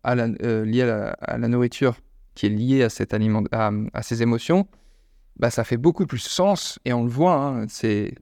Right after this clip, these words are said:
c'est ce que montrent d'ailleurs les études, et c'est ce que, ce qu'on pratique aussi, euh, chez Kiné Coach Santé à travers la méthode de rééquilibrage émo-,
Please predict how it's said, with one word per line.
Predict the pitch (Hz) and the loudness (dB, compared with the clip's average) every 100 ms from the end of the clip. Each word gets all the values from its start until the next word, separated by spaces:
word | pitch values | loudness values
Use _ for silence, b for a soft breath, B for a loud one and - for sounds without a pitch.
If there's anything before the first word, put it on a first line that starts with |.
| _ _ | _ _
c'est | 120 | -6
ce | - | 0
que | |
montrent | 143 143 - - | 2 2 0 -2
d'ailleurs | 117 120 | 0 2
les | 113 104 | 0 2
études, | 120 - 165 | 0 2 0
et | 113 | -2
c'est | - 104 101 | -4 -4 -4
ce | - - | -8 -14
que, | - 104 110 104 - _ _ | -6 -4 -4 -10 -16 _ _
ce | - | -4
qu'on | 113 | -4
pratique | - 110 - 127 113 | 0 -2 0 -2 -2
aussi, | 113 - 127 117 | -4 -4 -2 0
euh, | 104 104 | 0 -2
chez | - | -6
Kiné | 107 120 | -4 -4
Coach | - 117 | -2 -6
Santé | - 117 131 | -6 -2 0
à | |
travers | 120 107 117 | 0 -2 0
la | 110 | 0
méthode | 110 113 123 117 | 0 0 0 0
de | 98 | -2
rééquilibrage | - 104 - 107 117 113 | -2 -4 -2 -2 0 -2
émo-, | 104 85 | -2 -4